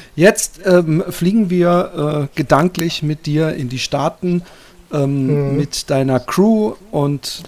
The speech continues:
Speaker 1: wahrscheinlich aller Aufregung, äh, die da mitspielt. Wie lange vorher bist du, äh, äh, hingeflogen und, äh, um alleine schon sich so ein bisschen an das Jetlag, äh, also die
Speaker 2: Mhm.
Speaker 1: Zeitumstellung anzupassen? Und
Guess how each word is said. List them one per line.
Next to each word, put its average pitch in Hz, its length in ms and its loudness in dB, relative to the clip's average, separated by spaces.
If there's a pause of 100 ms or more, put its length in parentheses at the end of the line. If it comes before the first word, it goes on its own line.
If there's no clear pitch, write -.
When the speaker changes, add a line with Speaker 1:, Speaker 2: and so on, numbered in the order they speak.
Speaker 1:
wahrscheinlich 147 580 -2
aller 131 220 0
Aufregung, 160 720 -2
äh, 147 180 -8
die 139 160 -8
da 135 160 -2
mitspielt. 180 540 -4 (320)
Wie 170 100 2
lange 233 260 2
vorher 202 420 0
bist 196 340 -4
du, 175 320 -4 (100)
äh, 147 300 -4
äh, 143 420 -8
hingeflogen 185 880 -4 (580)
und, 151 220 -8 (280)
äh, - 40 -12
um 147 460 -8
alleine 147 320 -2
schon 147 200 -6
sich 139 160 -10
so 147 80 -8
ein 135 60 -8
bisschen 143 520 -8
an 135 240 -8
das 131 360 -10
Jetlag, 147 360 -6 (260)
äh, 135 60 -12
also 131 260 -8
die 127 80 -10
Speaker 2:
Mhm. - 60 -18
Speaker 1:
Zeitumstellung 139 800 -4
anzupassen? 151 760 -6 (500)
Und 151 200 -2